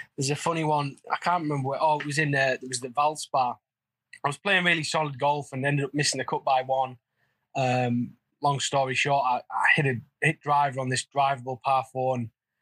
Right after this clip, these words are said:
hit a tree, and the spotters couldn't find my golf ball in the rough. So I had to go back, and he actually thought his job was in jeopardy, um, after that week.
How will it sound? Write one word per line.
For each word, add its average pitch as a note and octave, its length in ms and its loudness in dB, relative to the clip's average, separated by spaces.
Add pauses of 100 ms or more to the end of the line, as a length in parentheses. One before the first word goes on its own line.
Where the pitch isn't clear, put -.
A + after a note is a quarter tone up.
(200)
hit E3+ 120 2
a D#3 60 0
tree, D3+ 420 0
and B2 220 -4 (680)
the C3+ 60 0
spotters E3 440 -2
couldn't D#3 260 -2
find D#3 260 0
my C#3 60 -4
golf D3+ 260 -4
ball C3 180 0
in B2 80 -6
the A#2+ 80 -8
rough. C#3 300 -2
So C3 580 -2
I C#3+ 60 2
had C#3 120 0
to C3 80 -6
go C#3 180 -2
back, C#3+ 340 0
and B2 180 -2 (680)
he D3+ 120 0
actually F3 320 -2
thought D3+ 320 -2
his B2+ 100 -12
job D3+ 340 0
was C#3+ 140 0
in C3 140 0
jeopardy, B2+ 580 0 (240)
um, B2 600 0 (120)
after - 280 -2
that D3 180 0
week. C#3+ 260 -4